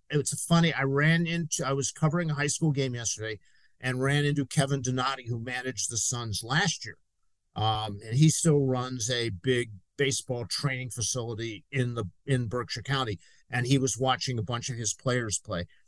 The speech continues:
And he, we, we were talking, he said the hardest thing that he had to do last year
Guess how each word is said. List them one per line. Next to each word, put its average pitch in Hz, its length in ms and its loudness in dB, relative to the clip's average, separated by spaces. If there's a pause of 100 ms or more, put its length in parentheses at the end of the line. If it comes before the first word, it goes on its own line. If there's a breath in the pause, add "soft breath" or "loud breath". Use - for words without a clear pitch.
(140)
And 165 200 8
he, 220 220 6
we, 160 180 4
we 175 140 6
were 202 80 4
talking, 190 360 2
he 160 60 6
said 147 180 2
the 131 80 0
hardest 208 400 4
thing 226 160 0
that 202 120 4
he 190 220 -2
had 196 200 0
to 180 60 2
do 214 200 2
last 190 340 2
year 147 220 6